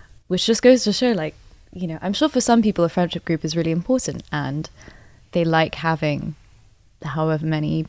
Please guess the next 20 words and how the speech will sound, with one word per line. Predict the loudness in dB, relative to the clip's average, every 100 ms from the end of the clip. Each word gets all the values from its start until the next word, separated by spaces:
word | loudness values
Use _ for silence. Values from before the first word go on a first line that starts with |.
| -10 -20 -8
people | -4 -2 -2 -2
who | -2 -2
they | 0 0
know | -2 0
are | 0
their | -2
close | -4 -4 -4
friends. | -2 -2 0 -4 -4 -8 -16 -20 -20 -20 -20 -14
But | -6 -4
I'm | -4 -4
kinda | -4 -4
happy | -2 -4 -4
just, | -4 -8 -12 -10
you | -6 -6
know, |
floating | -6 -4 -4 -2 -2
around, | -2 -2 -4 -6 0
<laughs> | 6 8 6 -2 -18 -20 -20 -20 -20 -4
finding | 2 4 4
whoever. | 4 4 2 0 -2 -2 -6